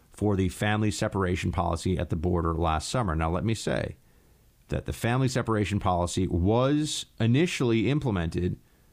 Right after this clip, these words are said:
with an idea that we need to convince people to stop showing up at the border with kids because they know they'll be let in if they have kids, and they overwhelm the system and they create risks for those children,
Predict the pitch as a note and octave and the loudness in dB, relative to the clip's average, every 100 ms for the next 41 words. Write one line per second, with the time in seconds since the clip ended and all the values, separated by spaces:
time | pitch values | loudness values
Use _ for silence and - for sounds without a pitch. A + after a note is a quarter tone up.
0 | _ _ _ - G2+ A2+ - A2 G#2+ G#2 | _ _ _ -4 0 0 2 0 2 2
1 | A2+ A2+ G#2+ G#2 G2+ - _ - G2 A2+ | 4 2 2 2 0 -4 _ 0 2 4
2 | A#2 C#3+ D3 C#3+ C3 A2 C3 C3 G#2+ F#2+ | 4 4 2 2 0 0 0 0 0 2
3 | F#2+ A2 G2+ - - - A#2+ C#3 - - | 0 0 0 -2 0 2 2 2 -2 -18
4 | - - _ - - C#3+ C#3+ C3 B2+ C3+ | -20 -20 _ -2 2 4 4 2 0 0
5 | D3 C3 B2 A2 A2+ B2 G2+ B2+ D3+ - | 0 2 4 4 2 0 2 2 2 0
6 | A#3 G3 D#3 F3 F3+ - - - - C#3+ | 4 6 4 2 -4 -8 -16 -20 -4 0
7 | C3+ C#3 A#2+ C3 B2+ D3 D3 C#3 C#3 C3+ | 2 2 2 2 4 4 4 2 4 4
8 | C3+ G#3 G3 C3+ C3+ B2 A2+ G2+ - A#2 | 4 4 2 2 2 2 2 -2 0 2
9 | G#2+ A#2+ B2 - - - - A2 A2 - | 2 0 -4 -8 -18 -10 0 2 2 0
10 | A2+ B2+ D#3 D3 C3 C3 C3 B2+ A2 G2 | 2 4 4 4 4 2 2 2 0 -2
11 | - F#2+ G#2+ C#3 _ _ _ _ A2+ A2 | -4 -4 -4 -6 _ _ _ _ 0 2
12 | G#2+ G#2+ - B2 A2 G#2 G2+ F3+ - - | 2 0 0 2 2 2 4 2 0 -4
13 | B2 G2 F2+ - - F2+ F2 F#2+ G2 G#2+ | 0 0 0 -2 -4 -2 0 0 0 -2